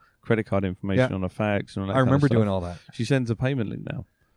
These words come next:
Speaker 1: So they send a
Speaker 2: Really?
Speaker 1: payment link through MasterCard, yeah. So it
Speaker 2: That's
Speaker 1: went, it
Speaker 2: it.
Speaker 1: came through straight away. But even then, it timed out, interestingly,
Speaker 2: Ah.
Speaker 1: and then I refreshed it, and it, on the one-time password, it popped back up. But I think that, it, you know, you, you kind of, it goes back to that we feel like we're very advanced,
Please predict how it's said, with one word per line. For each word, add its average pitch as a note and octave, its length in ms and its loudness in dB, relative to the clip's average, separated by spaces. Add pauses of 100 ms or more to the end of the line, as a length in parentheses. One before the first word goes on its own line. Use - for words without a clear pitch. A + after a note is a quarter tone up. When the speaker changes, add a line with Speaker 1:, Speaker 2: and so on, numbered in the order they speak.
(160)
Speaker 1:
So G#2+ 100 -2
they A2 100 6
send C3+ 100 6
a C3 40 4
Speaker 2:
Really? A2 120 2
Speaker 1:
payment A#2 320 0
link F2+ 260 -4
through G2 440 0
MasterCard, G2 680 -4
yeah. G2 180 -2
So F#2+ 180 -6
it G#2+ 100 -2
Speaker 2:
That's A2+ 240 2
Speaker 1:
went, - 0 -
it C#3+ 160 2
Speaker 2:
it. - 20 -10
Speaker 1:
came G#2+ 160 -2
through G2+ 160 -4
straight G2 240 2
away. A2 140 4
But A2+ 160 -4
even B2+ 300 -2
then, A2+ 360 0
it G#2 100 -6
timed G#2+ 320 0
out, A2+ 240 -2 (720)
interestingly, G#2+ 580 2
Speaker 2:
Ah. G#2 120 4
Speaker 1:
and G2+ 80 0
then G#2 80 -2
I G2+ 80 0
refreshed G#2 580 0
it, A2+ 100 -2
and G#2 100 -6
it, G#2 120 -4
on G2+ 120 -4
the G2+ 80 -2
one-time G2+ 480 -2
password, G2+ 360 -2
it A2 80 -8
popped - 220 -4
back G2 220 -4
up. G#2+ 240 -2
But G2+ 180 0 (400)
I G#2+ 60 -2
think A#2+ 340 -4
that, G2+ 280 -4 (100)
it, - 160 -12 (440)
you A#2 120 -2
know, A2+ 80 2
you, G#2 300 0
you A2 180 -4
kind A#2 260 -4
of, G#2+ 240 -4
it A2 160 -6
goes A#2 220 2
back G#2 200 -2
to - 120 -4
that G#2 140 -2
we G2 100 -4
feel A2+ 280 -2
like G#2+ 240 -2
we're G2+ 120 0
very G2+ 320 0
advanced, G2+ 680 -4